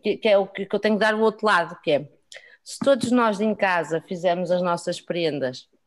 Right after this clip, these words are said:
e dermos todas as coisas usadas, as marcas sustentáveis vão todas fechar. <laughs> É só vocês terem essa noção. Ou seja,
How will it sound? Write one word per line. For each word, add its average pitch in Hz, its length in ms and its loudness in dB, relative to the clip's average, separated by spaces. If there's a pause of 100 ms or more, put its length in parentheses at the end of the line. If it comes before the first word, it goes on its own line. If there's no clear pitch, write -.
(420)
e 170 120 -6
dermos 185 320 0
todas 175 260 -2
as - 40 -12
coisas 160 380 -4
usadas, 156 720 -4 (360)
as 160 160 -4
marcas 165 440 -2
sustentáveis 180 680 -2
vão 190 160 -4
todas 202 300 -2
fechar. 180 480 -4 (140)
<laughs> - 500 -8 (120)
É 185 120 0
só 220 180 4
vocês 226 380 2
terem 214 320 2
essa 202 240 0
noção. 180 520 -4
Ou 175 60 -2
seja, 151 260 -4